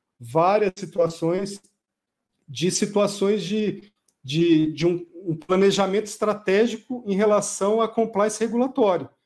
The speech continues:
sim, especificamente nos produtos controlados. Não estamos falando sobre licenciamento ambiental, outros tipos de, de licenciamento.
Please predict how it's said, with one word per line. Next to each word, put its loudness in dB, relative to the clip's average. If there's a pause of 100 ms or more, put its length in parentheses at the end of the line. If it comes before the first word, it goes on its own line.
(380)
sim, -10 (180)
especificamente 0
nos 0
produtos -6
controlados. 0
Não -4
estamos -6
falando -2
sobre -6
licenciamento -2 (560)
ambiental, 2
outros -4
tipos -8
de, -4 (280)
de 2
licenciamento. 0